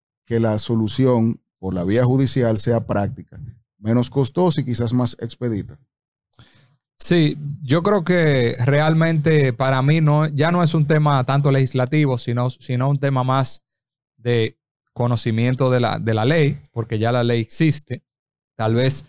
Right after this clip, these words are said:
Speaker 2: de utilizar las vías que la ley, eh, dispone a favor de esas personas, eh, y tal vez, eh, dotar, en ese caso sí podría ser,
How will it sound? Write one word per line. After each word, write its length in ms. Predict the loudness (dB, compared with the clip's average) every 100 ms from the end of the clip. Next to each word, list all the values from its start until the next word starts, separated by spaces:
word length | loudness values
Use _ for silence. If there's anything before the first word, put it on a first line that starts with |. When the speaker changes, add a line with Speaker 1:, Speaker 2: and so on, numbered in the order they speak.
| _ _
Speaker 2:
de 320 | -4 -2 -2 -4
utilizar 680 | -4 0 0 0 2 2
las 220 | 2 0 2
vías 380 | 2 2 -2
que 160 | -4 -4
la 120 | -2
ley, 480 | 0 2 2 0 -4 -6
eh, 360 | -4 -4 -6 -8
dispone 600 | -8 -2 0 0 -2 -8 _ _ _ -8
a 100 | -4
favor 300 | 0 0 2
de 60 |
esas 180 | 0 0
personas, 680 | -2 -2 0 2 0 -6 -12 _ _ _ _ _ -10 -2
eh, 500 | 2 2 2 0 -4 _ _ _ _ _ _ -20 _
y 340 | 2 4 4
tal 300 | 2 2 4
vez, 440 | 6 4 2 0 -2
eh, 380 | -2 0 -2 -6 _ _
dotar, 800 | -2 -2 0 2 4 4 2 -2
en 140 | 0
ese 240 | 2 0 0
caso 320 | 2 2 2
sí 160 | 2
podría 420 | 2 2 2 4 2
ser, 360 | 2 2 0